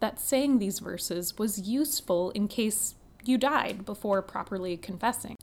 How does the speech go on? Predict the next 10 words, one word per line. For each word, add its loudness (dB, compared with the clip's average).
a 0
subject 2
we 2
talked -6
about 0
in 4
our 4
last -2
podcast -2
episode -2